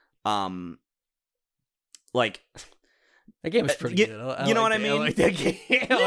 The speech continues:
Speaker 2: like
Speaker 1: no,
Speaker 2: that
Speaker 1: like,
Speaker 2: game.
Speaker 1: I don't have a problem with that. Uh, here's the thing. Like, my, my issue is more just, like, with the, the controls and the way that it kind of, the way that it deals with survival horror is through making a game that, that is very rule-bound, but very inconsistent.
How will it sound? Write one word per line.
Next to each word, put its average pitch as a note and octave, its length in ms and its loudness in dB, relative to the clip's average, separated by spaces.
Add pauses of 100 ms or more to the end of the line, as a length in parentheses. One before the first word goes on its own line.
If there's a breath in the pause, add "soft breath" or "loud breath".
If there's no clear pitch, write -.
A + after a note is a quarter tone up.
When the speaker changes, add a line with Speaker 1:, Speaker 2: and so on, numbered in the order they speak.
Speaker 2:
like - 100 0
Speaker 1:
no, F#4+ 80 -2
Speaker 2:
that D#4 100 6
Speaker 1:
like, G#3+ 160 4
Speaker 2:
game. B3+ 100 2
Speaker 1:
I - 20 2
don't F4 100 0
have B3+ 100 0
a A3 60 -2
problem A3 260 2
with G3+ 120 -2
that. D3+ 280 0
Uh, E3 100 0
here's G#3 220 0
the F3+ 60 -10
thing. C#3 160 -4
Like, D#3+ 200 2
my, G3 200 0
my F#3+ 160 0
issue F3+ 280 0
is C#3 120 -4
more C#3 180 -2
just, B2 220 -6
like, A#2+ 220 0
with A#2 140 -4
the, A2+ 240 0
the A#2 160 -4
controls G#2+ 540 -4
and G#2+ 80 -6
the G2+ 40 -6
way G2+ 140 -2
that G2+ 80 -2
it F#2 80 -6
kind G#2+ 200 -6
of, F#2+ 120 -10 (400 loud breath)
the D3 100 2
way F3+ 160 4
that G3+ 100 4
it C3+ 300 -6
deals D3 500 0
with C#3 180 -2
survival A#2 420 0
horror A#2 320 -2
is B2+ 300 -2
through B2+ 180 -4
making A#2 340 -4
a A#2 60 -6
game A2+ 300 -2
that, A2 200 -2 (100)
that A2+ 240 -2
is A#2+ 140 -4
very C3 220 0
rule-bound, C#3+ 760 -2
but B2+ 140 -4
very B2 240 -2
inconsistent. G2 960 -10